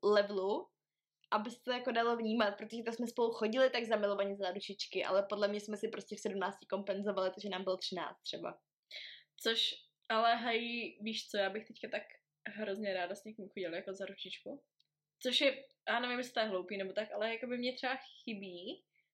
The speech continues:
Speaker 2: to, že mě nikdo nechce jen tak třeba, hej, víš co, mě strašně chybí, že mě nikdo nechce líbat jen tak, protože mě chce líbat,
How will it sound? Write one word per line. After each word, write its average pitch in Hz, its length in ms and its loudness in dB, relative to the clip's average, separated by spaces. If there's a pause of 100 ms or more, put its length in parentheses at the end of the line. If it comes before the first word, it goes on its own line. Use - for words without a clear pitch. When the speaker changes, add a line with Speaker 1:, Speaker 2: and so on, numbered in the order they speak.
(560)
Speaker 2:
to, 214 80 -2 (880)
že 214 240 -4
mě 190 400 -2
nikdo 185 600 -6
nechce 180 420 -10
jen 175 200 -6
tak - 120 -10 (100)
třeba, - 200 -8 (220)
hej, 214 180 -2
víš 226 180 -6
co, - 100 -8 (800)
mě 196 180 -6
strašně - 580 -4
chybí, 190 580 -6 (540)
že 214 180 -2
mě 208 160 0
nikdo 202 460 -2
nechce 196 360 -4
líbat 190 460 -2
jen 190 240 -2
tak, 190 180 -6 (260)
protože 190 400 -2
mě 180 140 2
chce - 220 -6
líbat, 185 440 -4